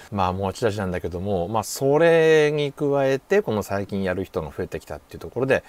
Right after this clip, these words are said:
まあ、最近伸びがちょっとやっぱね、鈍化してるなっていうのは正直自分でも、まあ、思ってます。なんですけども、まあ、一年かからずにね、四万人から五万人ね、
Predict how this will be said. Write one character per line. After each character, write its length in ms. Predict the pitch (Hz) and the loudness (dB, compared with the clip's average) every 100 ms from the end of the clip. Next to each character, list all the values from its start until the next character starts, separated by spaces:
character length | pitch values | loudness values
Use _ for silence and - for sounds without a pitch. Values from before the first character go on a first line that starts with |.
| - - _ | -16 -20 _
ま 80 | 95 | -10
あ、 20 | |
最 240 | - 104 95 | 0 2 2
近 340 | 104 98 92 | -2 -4 -2
伸 120 | 92 87 | -4 -4
び 140 | 98 | -4
が 180 | 78 73 | -6 -12
ち 80 | - | -12
ょ 20 | |
っ 20 | |
と 80 | - | -12
や 40 | |
っ 40 | 71 | -8
ぱ 80 | |
ね、 220 | 82 95 - | -6 -6 -8
鈍 260 | 78 80 80 | -10 -8 -8
化 140 | 85 | -10
し 60 | - | -8
て 120 | 80 | -8
る 60 | 80 | -6
な 300 | 95 110 107 | -2 -2 -2
っ 20 | |
て 140 | - | -6
い 20 | |
う 20 | 76 | -10
の 60 | |
は 60 | 67 | -10
正 160 | 80 | -10
直 100 | 80 87 | -10 -10
自 140 | 65 76 | -12 -10
分 100 | 78 | -10
で 80 | 73 | -10
も、 220 | 65 - _ - | -12 -18 _ -16
ま 80 | 78 | -12
あ、 20 | |
思 80 | 76 | -12
っ 60 | 82 | -12
て 100 | - | -16
ま 100 | - | -16
す。 320 | - - _ - - - | -20 -20 _ -20 -20 -8
な 100 | 160 | -6
ん 220 | - 180 180 | -4 -6 -6
で 120 | 185 | -4
す 200 | - - | -6 -8
け 200 | - 202 | -8 -6
ど 120 | 190 | -4
も、 380 | 190 202 220 - _ _ _ | -4 -4 -4 -6 _ _ _
ま 420 | - - - 113 | -6 -4 -2 -4
あ、 40 | 120 | -6
一 220 | - - 160 | -10 -8 -6
年 160 | 156 | -6
か 100 | 139 | -6
か 100 | 120 | -2
ら 100 | 135 | -2
ず 100 | 127 | 0
に 60 | 117 | -2
ね、 100 | 123 | 0
四 200 | 135 135 | 0 0
万 160 | 131 135 | -2 -2
人 120 | 123 | -2
か 100 | 123 | 0
ら 60 | |
五 120 | 123 123 | 0 -2
万 180 | 123 | -4
人 140 | 120 123 | -4 -4
ね、 160 | 131 | -6